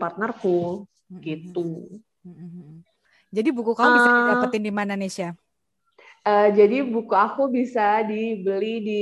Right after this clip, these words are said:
Speaker 1: distributornya,
Speaker 2: Mm-mm.
Speaker 1: namanya Huta Media.
Speaker 2: Mm-mm.
Speaker 1: Eh, bisa juga menghubungi Kata Depan.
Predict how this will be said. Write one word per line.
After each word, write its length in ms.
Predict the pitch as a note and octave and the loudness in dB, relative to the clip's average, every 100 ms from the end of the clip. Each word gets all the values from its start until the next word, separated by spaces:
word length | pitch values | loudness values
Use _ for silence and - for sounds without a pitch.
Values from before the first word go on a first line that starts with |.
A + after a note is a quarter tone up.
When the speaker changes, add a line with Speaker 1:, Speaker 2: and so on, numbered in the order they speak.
| G#3 G#3+ | 0 -2
Speaker 1:
distributornya, 1040 | A#3+ A3 G#3 F#3+ F3+ F3+ F3 E3+ F#3+ C4+ D4+ _ F#3 | -6 -8 -6 -4 -4 -4 -4 -4 -4 -6 -8 _ -12
Speaker 2:
Mm-mm. 100 | F3+ | -8
Speaker 1:
namanya 560 | F#3 F#3+ F#3+ A3 G#3+ A#3+ | -6 -4 -4 -2 0 2
Huta 280 | G#3 G3 F#3+ | 2 2 0
Media. 680 | F#3+ F#3+ F3+ E3 D#3+ F#3 C#4 D#4+ _ - | 0 -2 -2 0 0 0 -2 -10 _ -20
Speaker 2:
Mm-mm. 420 | E3+ D#3+ E3 A#3+ | -20 -18 -16 -10
Speaker 1:
Eh, 520 | - G3 G3 G3 F#3+ F#3+ | -4 -2 0 -2 -2 -4
bisa 160 | G#3+ A#3 | -4 -4
juga 240 | G#3+ G3+ F#3+ | -2 -2 -2
menghubungi 400 | A3+ G#3 G3+ A3 A3 | -2 -4 -4 -6 -6
Kata 260 | G3+ G3+ G3+ | -6 -4 -6
Depan. 600 | - _ - D#3+ G3+ | -8 _ -8 -8 -8